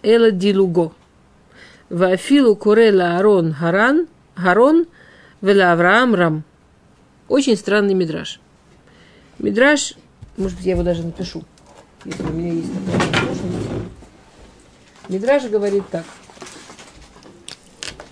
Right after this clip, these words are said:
Аль Тикра Дигло.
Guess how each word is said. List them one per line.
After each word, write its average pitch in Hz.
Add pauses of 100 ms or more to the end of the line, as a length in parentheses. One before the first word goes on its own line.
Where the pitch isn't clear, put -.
(760)
Аль 269
Тикра 196 (2000)
Дигло. 175